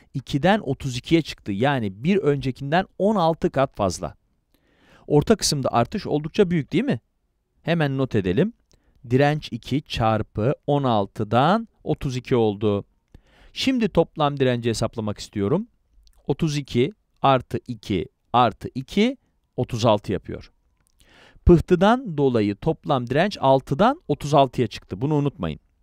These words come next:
Bu konu hakkında daha sonra da, e, konuşacağım.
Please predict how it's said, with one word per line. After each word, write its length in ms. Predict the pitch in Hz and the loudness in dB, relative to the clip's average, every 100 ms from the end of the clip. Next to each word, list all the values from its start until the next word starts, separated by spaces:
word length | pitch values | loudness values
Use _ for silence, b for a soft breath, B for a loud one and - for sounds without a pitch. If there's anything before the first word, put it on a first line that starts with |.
| _ _ _ _ _ B B | _ _ _ _ _ B B
Bu 80 | 226 | -2
konu 200 | 247 220 | 2 2
hakkında 360 | 139 - 131 139 | 2 0 0 2
daha 160 | 165 | 2
sonra 300 | 147 120 117 | 2 -2 0
da, 140 | 95 - - - - | -2 -2 -10 -14 -6
e, 160 | 113 | -4
konuşacağım. 560 | - 131 104 90 64 | -2 -4 -4 -8 -10